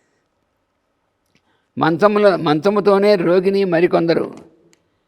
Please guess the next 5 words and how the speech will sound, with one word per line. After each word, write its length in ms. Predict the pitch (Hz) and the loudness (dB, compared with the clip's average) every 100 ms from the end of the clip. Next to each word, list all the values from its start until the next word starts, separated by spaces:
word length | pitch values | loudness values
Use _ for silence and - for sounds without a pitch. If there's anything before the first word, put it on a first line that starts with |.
| _ - | _ -2
పరిచారకులను 640 | 156 156 202 196 190 196 | 0 2 2 2 0 -2
కూడా 200 | 185 202 | -2 0
ఒక్కొక్క 300 | 190 190 156 | 0 -2 -2
లిఫ్ట్లో 360 | 165 160 185 196 | -4 -4 -4 -4
కొనిపోవచ్చును. 720 | 165 165 156 151 - 123 | -4 -6 -6 -8 -12 -18